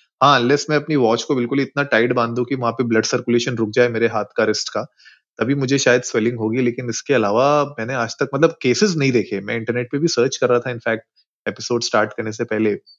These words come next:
ऐसे कोई केसेस generally मैंने देखे नहीं जहाँ पे लोगों ने कोई अपनी स्मार्ट वॉच पहनी हो जिसमें जीपीएस enabled हो और उसकी वजह से, अ, उनको इस तरीके के, अ, नॉजिया वाली फीलिंग या, अ,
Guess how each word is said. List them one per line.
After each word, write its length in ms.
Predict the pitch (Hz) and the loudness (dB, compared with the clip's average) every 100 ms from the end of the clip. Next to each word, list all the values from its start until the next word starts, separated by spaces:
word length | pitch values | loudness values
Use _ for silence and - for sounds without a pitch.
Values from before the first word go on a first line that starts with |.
| - | -6
ऐसे 200 | 113 - | -2 2
कोई 120 | 170 | 2
केसेस 380 | 175 123 120 156 | 2 -2 -2 -4
generally 340 | 139 123 147 165 | -4 -4 -2 0
मैंने 160 | 160 | -2
देखे 280 | 147 139 170 | -2 -2 0
नहीं 100 | 180 | 0
जहाँ 200 | 147 123 | 2 0
पे 120 | 131 | 0
लोगों 320 | 127 120 123 | 2 2 2
ने 220 | 131 135 135 - _ - | 0 -4 -6 -16 _ 0
कोई 120 | 123 | 2
अपनी 200 | 123 131 | 2 -2
स्मार्ट 320 | - 113 110 | -2 -2 0
वॉच 200 | 123 120 | 0 -2
पहनी 260 | - 107 120 | -2 -4 -2
हो 160 | 127 | 0
जिसमें 280 | 117 110 120 | 0 -2 -4
जीपीएस 400 | 107 107 120 120 | -4 0 0 0
enabled 420 | 110 104 110 120 | -2 -4 0 0
हो 180 | 123 120 | 2 2
और 100 | 117 | 2
उसकी 220 | 110 - | -2 -4
वजह 240 | 117 107 135 | 0 4 4
से, 140 | 131 101 - _ _ _ - | 2 -2 -8 _ _ _ -10
अ, 220 | 113 110 117 | -6 -6 -6
उनको 460 | 117 113 120 120 | -10 -2 2 2
इस 180 | 120 - | 0 -2
तरीके 260 | 117 117 120 | 0 2 2
के, 460 | 123 117 117 110 | 2 4 4 2
अ, 340 | 113 113 113 110 | 0 0 0 0
नॉजिया 540 | 113 117 113 135 127 | 0 0 2 4 4
वाली 220 | 120 117 117 | 4 0 0
फीलिंग 440 | 120 113 113 113 | 0 -2 -2 -2
या, 260 | 110 110 110 | 0 0 0
अ, 520 | - - 98 92 | -4 -10 -8 -8